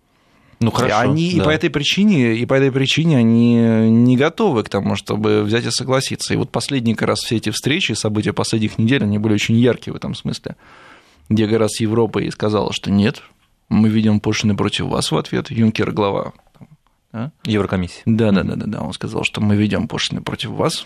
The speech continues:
Speaker 2: будем с вами бодаться до последнего, мы со-, мы не согласны с такой позицией силовой, мы не будем соглашаться. И это
Speaker 1: Чем это
Speaker 2: интересно.
Speaker 1: все может закончиться? Кто
Speaker 2: Это,
Speaker 1: сильнее
Speaker 2: это
Speaker 1: в этом
Speaker 2: интересный
Speaker 1: случае?
Speaker 2: поворот, потому что,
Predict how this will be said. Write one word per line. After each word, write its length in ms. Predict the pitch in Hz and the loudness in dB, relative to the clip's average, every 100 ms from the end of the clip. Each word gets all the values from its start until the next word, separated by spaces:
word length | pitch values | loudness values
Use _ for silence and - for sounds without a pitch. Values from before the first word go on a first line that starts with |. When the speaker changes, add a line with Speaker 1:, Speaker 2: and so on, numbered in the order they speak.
| - 165 | -10 -2
Speaker 2:
будем 340 | 180 117 104 | 0 2 0
с 80 | - | 2
вами 180 | 101 104 | 2 2
бодаться 440 | 104 101 98 - | 2 -2 -4 -6
до 80 | 98 | -4
последнего, 500 | 101 - 104 120 139 | -4 -4 -2 0 2
мы 160 | 110 | 2
со-, 140 | 104 - | 0 0
мы 240 | 117 123 | 4 4
не 80 | 117 | 4
согласны 480 | - 107 104 - 127 | 2 0 0 0 -6
с 20 | |
такой 200 | - 131 | -6 -4
позицией 480 | 139 139 143 160 160 _ _ - | -2 -2 -4 -4 -6 _ _ -6
силовой, 560 | - 143 143 143 - _ _ _ _ _ _ _ _ _ _ - | 0 2 2 0 -2 _ _ _ _ _ _ _ _ _ _ -2
мы 260 | 120 131 143 | 4 6 6
не 120 | 135 | 4
будем 480 | 117 110 123 165 175 | 4 0 0 -4 -8
соглашаться. 640 | 147 143 - 151 - 151 _ - - - - - _ _ _ _ | -4 -4 -2 -6 -6 -12 _ -20 -20 -20 -20 -20 _ _ _ _
И 720 | 127 139 135 127 123 117 113 107 - - - - - _ _ _ _ - - | 0 4 4 4 4 4 2 0 -6 -12 -20 -20 -20 _ _ _ _ -20 -14
это 420 | - 123 127 135 139 | -4 0 2 0 4
Speaker 1:
Чем 140 | 185 | 4
это 160 | 156 143 | 4 2
Speaker 2:
интересно. 20 | |
Speaker 1:
все 140 | 147 | 0
может 200 | 135 113 | 0 0
закончиться? 520 | 117 - 98 - - | -2 -2 -4 -4 -8
Кто 180 | - 151 | -2 2
Speaker 2:
Это, 100 | 139 | 4
Speaker 1:
сильнее 220 | 185 214 208 | 4 4 4
Speaker 2:
это 100 | 196 | 4
Speaker 1:
в 20 | |
этом 80 | 170 | 4
Speaker 2:
интересный 300 | 190 180 185 | 4 4 2
Speaker 1:
случае? 120 | 151 | 2
Speaker 2:
поворот, 260 | 160 180 196 | 2 2 0
потому 320 | 147 143 143 | -2 -2 -2
что, 360 | 135 147 131 | -2 0 0